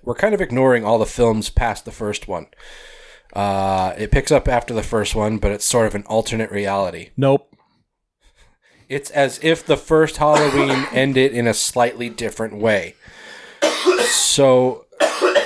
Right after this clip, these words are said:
Speaker 1: you all right?
Speaker 2: I'll live.
Speaker 1: All right.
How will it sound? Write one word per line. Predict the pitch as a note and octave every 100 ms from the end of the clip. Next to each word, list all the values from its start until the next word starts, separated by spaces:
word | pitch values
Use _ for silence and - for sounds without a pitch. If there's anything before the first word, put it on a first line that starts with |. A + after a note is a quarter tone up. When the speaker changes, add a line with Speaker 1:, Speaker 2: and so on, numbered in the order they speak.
| - D#4+ - - _ _ _ _ - - - - - - _ _ _ -
Speaker 1:
you | B2+
all |
right? | C3 G3+ - - _ _ _ _ - -
Speaker 2:
I'll | A#2+
live. | G2+ - _ _ -
Speaker 1:
All | C3+ C#3
right. | C3+ A#2+